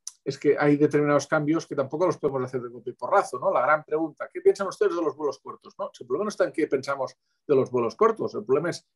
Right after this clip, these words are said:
¿existe alternativa si no existen estos vuelos cortos, no?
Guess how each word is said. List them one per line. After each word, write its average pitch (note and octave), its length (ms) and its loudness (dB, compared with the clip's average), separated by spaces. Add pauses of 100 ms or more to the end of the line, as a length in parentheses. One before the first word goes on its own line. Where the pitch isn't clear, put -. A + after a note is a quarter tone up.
¿existe F#3+ 380 0
alternativa D#3 520 4
si D3 120 -6
no C#3 80 -4
existen C3+ 340 -6
estos A#2 220 -8
vuelos A#2+ 280 -2
cortos, B3+ 440 0
no? A3+ 200 -4